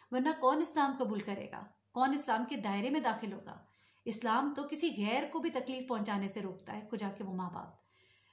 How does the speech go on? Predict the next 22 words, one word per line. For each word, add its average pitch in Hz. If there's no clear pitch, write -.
मैं 269
ज़्यादा 311
बात 294
को -
तूल 330
नहीं 330
देना 208
चाहती, 208
मैं 220
ये 247
भी 311
नहीं 320
कहना 226
चाहती -
कि 233
ये 247
गलत 240
है 254
या 240
ये 226
सही 185
है। -